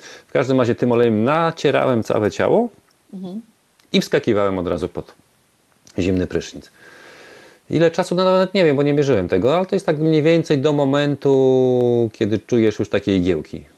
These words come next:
Speaker 1: w ciele. Lejesz przede wszystkim na klatę, jeśli
Speaker 2: Wiesz
Speaker 1: masz
Speaker 2: co?
Speaker 1: zdrowe nerki, to na plecy też również możesz lać, em, no.
Speaker 2: Ja ci coś powiem. Znaczy,
Speaker 1: No.
Speaker 2: ja sz-, bardzo szanuję zimne prysznice, szanuję też morsów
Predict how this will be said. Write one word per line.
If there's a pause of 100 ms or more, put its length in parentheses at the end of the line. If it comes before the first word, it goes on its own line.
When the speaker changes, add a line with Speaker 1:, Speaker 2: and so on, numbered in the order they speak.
(500)
Speaker 1:
w
ciele. (880)
Lejesz
przede
wszystkim
na
klatę, (720)
jeśli
Speaker 2:
Wiesz
Speaker 1:
masz
Speaker 2:
co?
Speaker 1:
zdrowe
nerki,
to
na
plecy
też
również
możesz
lać,
em, (1200)
no. (380)
Speaker 2:
Ja
ci
coś
powiem. (100)
Znaczy, (240)
Speaker 1:
No.
Speaker 2:
ja
sz-,
bardzo
szanuję
zimne
prysznice,
szanuję
też
morsów